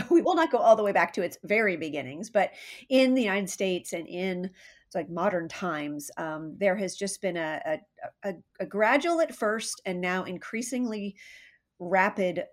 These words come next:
uh, rising tide of awareness and of opportunity for, for everyone to play a role in aftercare. And that's sort of how the best and biggest problems in the world, we all know, are solved when it,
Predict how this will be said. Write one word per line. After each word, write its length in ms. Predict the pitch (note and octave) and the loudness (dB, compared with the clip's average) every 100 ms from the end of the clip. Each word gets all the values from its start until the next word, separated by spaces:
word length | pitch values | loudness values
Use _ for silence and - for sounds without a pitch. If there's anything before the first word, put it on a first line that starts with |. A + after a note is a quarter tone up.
| - | -10
uh, 280 | E3 D3+ D3+ - _ | -10 -8 -12 -14 _
rising 540 | E3+ E3+ F#3+ G#3+ G3 F3+ | -4 2 4 4 2 -4
tide 580 | - F#3+ C3+ A#2 - - | 0 2 2 0 -4 -2
of 160 | F3+ | -2
awareness 840 | D#3+ D#3+ G3 G#3 G#3 G3+ G3 - - - | 0 2 4 4 2 -2 -4 -8 -12 -8
and 160 | D#3+ | -4
of 180 | D#3 D#3 - | -2 -2 0
opportunity 880 | F#3+ G#3 F#3+ - C4+ G3+ D#3 D3+ D3 | -2 -2 -6 -2 -2 -2 -4 -6 -8
for, 560 | - F#3+ F3+ F3 E3+ - - - _ | -6 -2 0 0 -2 -8 -20 -20 _
for 120 | - - | -4 4
everyone 440 | C4 E4 D4 C#4 | 6 6 2 2
to 80 | B3 | 0
play 300 | B3 A#3+ A3 | 0 2 2
a 80 | G#3 | 2
role 440 | G#3+ E4+ D#3 G#2+ - | 2 4 2 -2 -6
in 80 | |
aftercare. 500 | D#3+ C#3+ E3 F#3 D#3 | -6 -6 -8 -4 -2
And 80 | F#3 | 0
that's 240 | A3 C#4 - | -2 -2 -2
sort 140 | B3+ | 0
of 100 | A3 | 0
how 300 | A3+ G3 G3 _ - | 0 -2 -2 _ -6
the 120 | G3 | 2
best 400 | G#3+ C#4+ - - _ - | 2 2 -4 -14 _ -10
and 120 | G3 | 0
biggest 280 | A#3+ A3+ - | 2 0 -2
problems 420 | A3 A3 F#3 F3 | 0 2 0 -4
in 80 | E3 | -6
the 80 | E3 | -2
world, 400 | G#3 E3 D#3+ E3 | 0 2 0 0
we 100 | F3+ | 0
all 220 | G#3 F#3 | 0 0
know, 320 | F3+ E3+ D#3 | -2 0 0
are 120 | - | -2
solved 640 | E3+ - G3+ F3+ D#3+ D3+ - | -4 -2 0 2 2 -2 -8
when 280 | E3+ E3+ D#3 | -4 -2 -4
it, 120 | - | -8